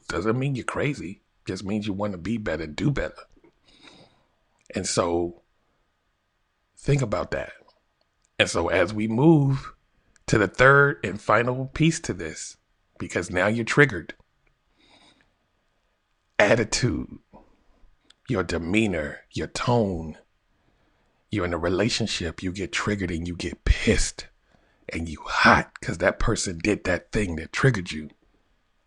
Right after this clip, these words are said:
Ouch. How could they not know that I have a trigger? I'm mad at you. That ain't fair. <laughs>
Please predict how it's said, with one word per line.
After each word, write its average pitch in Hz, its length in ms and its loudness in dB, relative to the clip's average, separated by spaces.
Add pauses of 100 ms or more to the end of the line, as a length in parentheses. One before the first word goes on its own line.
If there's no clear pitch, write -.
(120)
Ouch. - 560 0 (340)
How 135 120 4
could 104 160 -4
they 95 140 0
not 107 280 2
know 127 360 4
that 90 140 -4
I 87 140 0
have 90 160 -4
a - 40 -10
trigger? - 520 -4 (1300)
I'm 76 220 -10
mad 110 320 8
at - 220 -2
you. 82 120 -4 (3500)
That 113 180 8
ain't 82 200 0
fair. 85 320 -2 (1200)
<laughs> - 400 -2